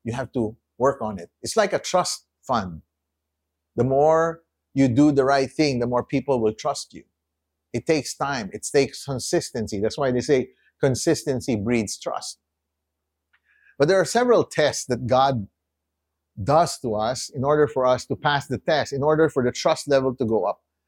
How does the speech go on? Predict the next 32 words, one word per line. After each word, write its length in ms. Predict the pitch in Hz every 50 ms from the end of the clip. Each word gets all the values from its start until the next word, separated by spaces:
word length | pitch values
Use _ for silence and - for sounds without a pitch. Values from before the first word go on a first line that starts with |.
| _ - _ _
When 120 | - 151
I 80 | 156 165
meet 320 | 165 156 185 202 196 -
people 400 | _ - - 170 156 - 151 139
in 100 | 127 123
my 140 | 123 117 117
life, 400 | 117 110 120 123 120 110 104 -
normally 360 | 131 123 135 139 131 120 120
it's 180 | 110 101 - -
neutral. 500 | 117 120 120 - - 110 95 80 - - _ _ _ _ _ _ _ _ _ _ _ _ _ _ _ _ _ _ _ _ _
And 100 | - 131
then 140 | 139 135 131
when 140 | 135 131
I 260 | 131 131 127 113 - - _ _ _ _ _ _ _ _ -
begin 260 | 123 127 160 165 165
to 100 | 156 156
live 200 | 139 151 180 165
life 340 | 147 147 139 131 127 120 -
with 100 | 127 107
them, 220 | 107 104 95 95 90
it's 120 | 104 - -
either 220 | 143 135 135 131
the 100 | 117 117
trust 360 | - - - 175 160 - -
level 240 | 156 143 135 123 123
goes 260 | 117 117 113 110 107
down 400 | - _ 156 170 202 214 226 214
or 100 | 175 139
the 140 | 120 110 107
trust 380 | - - - 123 117 - - 123
level 260 | 113 110 107 104 104
goes 520 | 95 98 98 98 98 98 - - - -